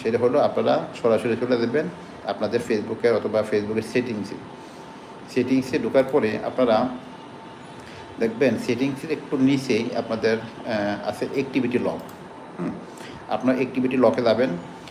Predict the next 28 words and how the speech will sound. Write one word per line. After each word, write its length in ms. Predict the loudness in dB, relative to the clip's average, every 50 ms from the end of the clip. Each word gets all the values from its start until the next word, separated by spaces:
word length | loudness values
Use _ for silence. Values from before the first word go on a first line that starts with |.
| -16 -10 -4
অ্যাক্টিভিটি 580 | -2 -2 -2 -2 -2 -2 0 0 0 0 0 2
লগে 320 | 4 4 4 4 2 0
গিয়ে 420 | -2 0 2 2 2 2 2 0 0 0
আপনারা 560 | 0 0 0 2 2 4 4 4 2 2 -2 -4 -8 -12 -14 -16 -16 -14 -6 -2
দেখবেন 360 | -2 0 0 0 2 2 2
যে, 200 | 4 4 4 4
এ, 160 | 2 0 -2 -4 -6 -10 -14 -14 -10 -6 -4 -4 -4 -4 -4 -6
স্টোরি 500 | -8 -10 -4 2 2 4 6 6 6 6
আর্কাইভ 400 | 6 6 6 6 6 4 4 4
আছে, 300 | 2 0 0 0 0 0 -2 -4 -10 -14 -14 -16 -16 -16 -10 -6
হ্যাঁ, 140 | -4 -4 -2 0
আর্কাইভ, 420 | 2 2 2 4 4 4 4 4
স্টোরি 340 | 0 0 4 6 8 8 8
আর্কাইভ। 360 | 8 6 6 4 2 0 0 -2 -6 -12 -14 -16 -16 -16 -16 -10 -6
আপনারা 260 | -6 -4 -2 -2 -2
স্টোরি 340 | -2 0 2 4 6 8 8
আর্কাইভে 320 | 8 8 6 6 4 4 4
যাবেন 320 | 4 4 4 4 2 0 -2 -4
এবং 160 | -4 -4 -4
স্টোরি 380 | -4 -2 0 0 2 4 6 6
আর্কাইভে 340 | 6 4 4 2 2 2 0
ক্লিক 260 | 0 0 -2 -2 0 4
করার 180 | 4 6 6 4 4
পরে 200 | 2 2 2 0 -2 -4 -8 -14 -16 -16 -16 -14 -12 -8
ওখানে 240 | -4 0 2 2 4
যাবে 240 | 4 4 4 4 2
আপনাদের 280 | 2 0 0 0 0 0 0
অনেকগুলা 640 | 0 0 2 0 0 2 2 4 4 4 2 2